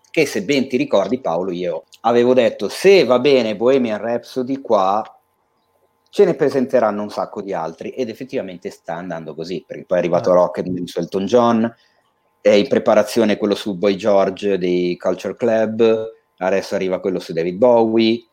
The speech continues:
Speaker 1: me ne sto dimenticando anche sicuramente un altro paio che stanno già preproducendo.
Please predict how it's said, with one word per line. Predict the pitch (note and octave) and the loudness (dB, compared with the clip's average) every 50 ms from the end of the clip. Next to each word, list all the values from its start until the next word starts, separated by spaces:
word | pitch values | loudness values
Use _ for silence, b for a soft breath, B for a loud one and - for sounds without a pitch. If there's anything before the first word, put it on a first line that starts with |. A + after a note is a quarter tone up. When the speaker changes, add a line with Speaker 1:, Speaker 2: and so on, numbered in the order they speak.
| _ _ | _ _
Speaker 1:
me | - A2 | -8 -6
ne | G#2+ G#2 | -4 -4
sto | G2+ - - | -4 -4 -4
dimenticando | G#2 G#2+ G2+ G2+ G2 - G#2+ G2 G#2 G2+ G2+ G2+ | -4 -4 -4 -6 -6 -6 -6 -4 -4 -2 -2 -2
anche | G2 F#2+ F2+ - | -2 -4 -4 -8
sicuramente | F2 - F#2+ F2+ G2 G2 G2+ G2 F2+ - G2 | -10 -8 -6 -6 -6 -4 -6 -8 -8 -8 -8
un | F#2+ | -8
altro | F#2 F2+ - G2 | -8 -8 -10 -8
paio | - - F#2+ F2+ F#2 F#2+ F#2+ F#2 | -4 -2 -2 0 0 -2 -2 -4
che | E2 F#2+ F#2 | -6 -10 -12
stanno | - - F2 F2 E2 | -10 -8 -8 -8 -8
già | D#2+ F2+ F2 E2 E2 D#2+ D#2+ D#2 D2+ D#2+ D#2 D2 D2 D2 - - | -6 -4 -4 -2 -2 -2 -2 -4 -4 -4 -6 -6 -8 -8 -8 -6
preproducendo. | - A2 A2 G#2+ - G#2+ G#2 F#2+ G2+ G2 - - G#2 G2 F#2+ F#2+ F#2+ G2 F#2+ | -4 -2 -2 -2 -2 -4 -4 -4 -6 -6 -4 -2 0 0 0 0 -2 -4 -6